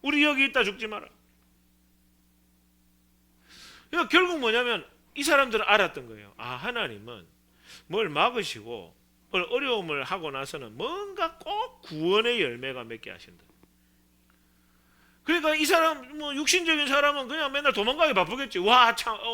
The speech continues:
옥문이 열렸네." 하면서 도망가겠죠. 그런데 하나님의 영으로 충만한 사람, 하나님의 영이 있는 사람은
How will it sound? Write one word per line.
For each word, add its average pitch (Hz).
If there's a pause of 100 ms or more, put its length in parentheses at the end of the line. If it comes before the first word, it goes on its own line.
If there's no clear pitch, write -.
(120)
옥문이 262
열렸네." 247
하면서 196
도망가겠죠. 202 (840)
그런데 339 (300)
하나님의 339
영으로 311
충만한 240
사람, 165
하나님의 311
영이 302
있는 262
사람은 254